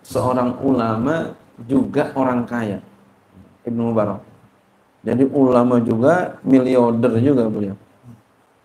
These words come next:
Ya. Pernah beliau me-, menghajikan orang.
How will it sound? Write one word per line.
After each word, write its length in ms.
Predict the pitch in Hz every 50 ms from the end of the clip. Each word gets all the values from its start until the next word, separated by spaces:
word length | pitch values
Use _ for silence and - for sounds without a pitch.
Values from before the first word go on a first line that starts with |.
| _ _ _ _ _ -
Ya. 120 | 104 98 87 80 - - _ _ - _ _ _ _ _ _ _ _ _ _ _ _ _ _ _ _ _ _ _ _ _ _ _ _ _ _ _ _ _ _ _ _ _ _ _ _ _ _ _ _ _ _ _ _ _ _ _ _ _ _ _ _ _ _ _ _ _ _ _ _ _ _ _ _ _ _ _ _ _ _ _ _ -
Pernah 320 | 135 139 135 139 160 185 185
beliau 640 | 156 - 139 135 131 120 110 107 113 131 156 160 - - - -
me-, 560 | - 131 131 131 143 165 175 175 175 - - - - - _ _ _ _ _ _ _ _ _ _ _ _ _ _ _ -
menghajikan 1040 | 135 151 156 156 143 139 143 151 143 131 120 110 127 151 - - - 160 143 131 131 - 139
orang. 480 | 131 123 120 113 107 107 - - -